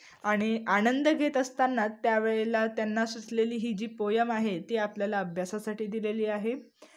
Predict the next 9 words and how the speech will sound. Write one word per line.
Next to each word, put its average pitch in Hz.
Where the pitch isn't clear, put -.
"Earth 294
has 302
not 262
anything 269
to 247
show 233
more 208
fair." 165
पृथ्वीवर 240